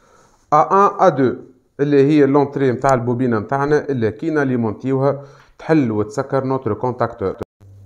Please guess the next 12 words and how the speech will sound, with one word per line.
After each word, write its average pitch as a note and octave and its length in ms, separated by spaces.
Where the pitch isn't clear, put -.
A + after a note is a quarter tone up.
لا C#3+ 180
كوموند F#3+ 420
دو F#3+ 60
كونتاكتور G3 720
تتم F#3 300
بالطريقة D#3 580
هذه. F#2+ 200
عندنا C#3 480
ان E3+ 100
بوتون C#3+ 380
دو G#2+ 100
مارش، B2+ 300